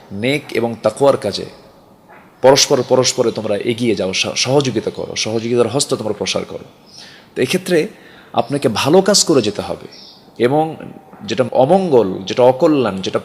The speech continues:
পাপ, যেটা জঘন্য, যেটা আপনার জন্য ধ্বংসের কারণ, যেটা গুনাহ হবে আপনার, আপনার ঈমানকে নষ্ট করে ফেলবে, এমন কোনো কাজে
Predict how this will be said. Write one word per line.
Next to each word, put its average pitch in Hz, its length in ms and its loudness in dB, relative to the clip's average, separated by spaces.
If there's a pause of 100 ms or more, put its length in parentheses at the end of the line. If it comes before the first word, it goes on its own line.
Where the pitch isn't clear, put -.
পাপ, 139 220 6 (760)
যেটা 104 200 0
জঘন্য, 127 560 2 (720)
যেটা 120 480 4 (400)
আপনার 123 360 -2
জন্য 127 400 -2 (380)
ধ্বংসের 151 400 2
কারণ, 95 240 0 (540)
যেটা 110 180 -2
গুনাহ 156 300 0
হবে 107 180 4
আপনার, 90 280 -4 (260)
আপনার 120 200 -4
ঈমানকে 151 300 0
নষ্ট 160 260 0
করে 127 160 2
ফেলবে, - 400 -8
এমন 143 200 -6
কোনো 127 180 -6
কাজে 101 360 -4